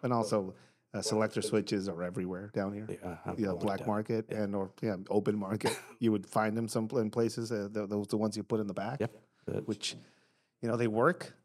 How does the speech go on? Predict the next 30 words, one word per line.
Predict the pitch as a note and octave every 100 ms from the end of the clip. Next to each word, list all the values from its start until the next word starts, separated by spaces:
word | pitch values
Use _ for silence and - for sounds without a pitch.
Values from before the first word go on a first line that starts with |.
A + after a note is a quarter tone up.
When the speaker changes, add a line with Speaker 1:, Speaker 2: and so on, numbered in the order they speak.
| _
Speaker 1:
a | A2+
few | A#2 B2
<laughs> | D#3+
times | D#3 F#3+ C#3
and | A#2+
then | A#2+ G#2
Speaker 2:
The | A2
three | G#2 B2 B2
D | G#2+
printed | - G#2+ F2+
ones, | E2+
you | F2
mean, | F2+ F2
right? | G#2 A#2+ _ _ _ -
Speaker 1:
Uh, | A#2+
no, | A#2+ A#2+ D#3+ F#2+ G#2+
like | G#2+
the, | A#2 A2 G#2
uh, | G2+ G2+
there, | G#2+
there, | G#2 A2
w-, | G#2+ A2
there's | G#2+ G2+
a, | G#2+ G2+ G2 A#2
there, | G#2+ G#2+
they, | A2 G#2 A2
we | A2 A2
would | G#2 F#2+
find | A#2+ A2 A2 G#2+
these | G#2 G#2 G2+ G2+